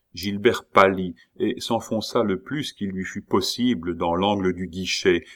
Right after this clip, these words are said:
essayant d'échapper au regard d'André. « Euh, citoyen, » dit Maillard, qui vit l'épouvante de Gilbert, « cette femme est folle. La mort de son mari lui a fait perdre la raison. Plaignons-la et veillons sur sa vie. La justice du peuple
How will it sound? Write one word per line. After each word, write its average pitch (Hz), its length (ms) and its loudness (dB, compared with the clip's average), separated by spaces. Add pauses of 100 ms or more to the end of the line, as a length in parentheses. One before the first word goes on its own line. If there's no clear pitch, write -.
(120)
essayant 104 440 0
d'échapper 104 540 0
au 95 100 4
regard 95 440 6
d'André. « 85 600 -4 (880)
Euh, 71 100 -8
citoyen, » 113 640 6
dit 98 140 0
Maillard, 98 640 4
qui 92 180 -10
vit 87 260 -8
l'épouvante 90 600 -6
de 87 160 -8
Gilbert, « 87 540 2 (180)
cette - 220 -2
femme 85 200 6
est 107 80 6
folle. 92 480 6 (300)
La 107 140 6
mort 123 200 8
de 110 100 4
son 104 220 2
mari 107 380 4
lui 104 180 4
a 95 60 6
fait 101 180 2
perdre 110 340 8
la 107 120 8
raison. 101 460 2 (420)
Plaignons-la 107 760 6 (220)
et 107 140 4
veillons 98 280 6
sur 95 200 -4
sa 92 180 4
vie. 85 420 -4
La 90 140 0
justice 90 480 -8
du 82 120 -8
peuple 95 400 2